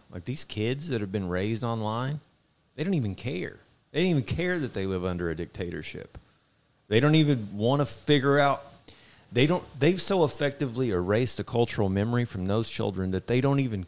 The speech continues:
care to learn where they came from. They just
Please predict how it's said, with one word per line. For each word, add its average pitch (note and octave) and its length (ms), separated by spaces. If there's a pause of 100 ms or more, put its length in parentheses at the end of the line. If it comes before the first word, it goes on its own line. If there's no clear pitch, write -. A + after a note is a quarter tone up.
care A#2+ 360
to G#2 120
learn G#2 340
where G2 140
they F#2+ 120
came A#2 320
from. D#2+ 340 (720)
They G2+ 140
just G#2 320